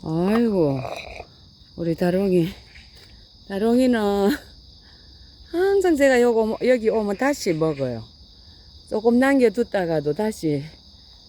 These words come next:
이쁜 짓 한다고. 항상 다롱이는 <laughs> 보면, 제가 보면 이-, 이쁘게 먹고 있거든요.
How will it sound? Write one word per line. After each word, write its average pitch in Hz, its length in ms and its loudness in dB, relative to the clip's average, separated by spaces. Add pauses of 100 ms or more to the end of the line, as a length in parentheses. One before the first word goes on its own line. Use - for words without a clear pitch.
(180)
이쁜 233 380 -2
짓 226 180 -6
한다고. 127 1040 -2 (1160)
항상 220 280 0
다롱이는 190 680 0 (300)
<laughs> - 400 -18
보면, 165 920 0 (1800)
제가 180 220 0
보면 160 320 0
이-, 143 60 -2 (540)
이쁘게 185 320 -8
먹고 185 300 -8
있거든요. 120 580 -10